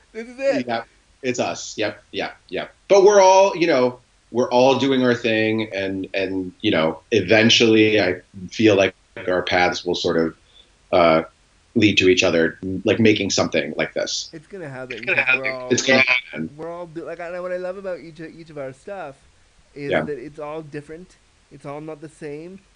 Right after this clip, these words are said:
Speaker 1: It all
Speaker 2: Right.
Speaker 1: isn't necessarily a brand. It's just people being like,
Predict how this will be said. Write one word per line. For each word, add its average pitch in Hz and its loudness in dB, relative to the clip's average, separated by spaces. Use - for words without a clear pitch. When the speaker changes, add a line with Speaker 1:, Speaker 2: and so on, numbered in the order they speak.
Speaker 1:
It 151 -12
all 160 -8
Speaker 2:
Right. 185 4
Speaker 1:
isn't 175 -4
necessarily 175 -16
a 170 -14
brand. 151 -14
It's 160 -20
just 180 -20
people 180 -20
being 175 -12
like, 165 -12